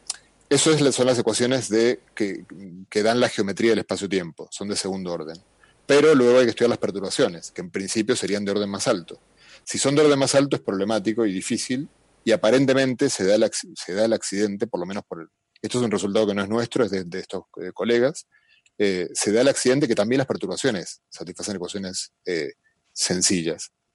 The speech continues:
Aparentemente ellos no estudiaron todas las perturbaciones y además solo lo hicieron para el caso cuártico. Nosotros deberíamos probar que eso es cierto para todo orden, cosa que no hemos hecho.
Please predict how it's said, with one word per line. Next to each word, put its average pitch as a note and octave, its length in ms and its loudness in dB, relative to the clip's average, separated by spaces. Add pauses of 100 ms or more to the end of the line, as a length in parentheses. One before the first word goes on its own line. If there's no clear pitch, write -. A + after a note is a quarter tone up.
(100)
Aparentemente A2+ 680 2
ellos G#2+ 160 -2
no A2 60 -4
estudiaron G#2 420 -2
todas A2+ 180 2
las A#2 80 2
perturbaciones A#2 800 -2 (560)
y G2+ 120 0
además G2 600 -2
solo G#2+ 340 0
lo G#2 60 0
hicieron G#2+ 300 0
para F#2 140 0
el F2 80 -6
caso F#2+ 380 -2
cuártico. G2+ 520 -2
Nosotros F#2 320 -4
deberíamos F2+ 420 -4
probar F#2+ 300 2
que F2+ 80 -4
eso F#2+ 120 -6
es F2+ 60 -4
cierto G#2 340 0
para F2 180 -2
todo F#2 340 -2
orden, A2+ 380 0
cosa - 200 -8
que D#2+ 60 -8
no E2+ 100 -8
hemos F2 220 -10
hecho. - 220 -16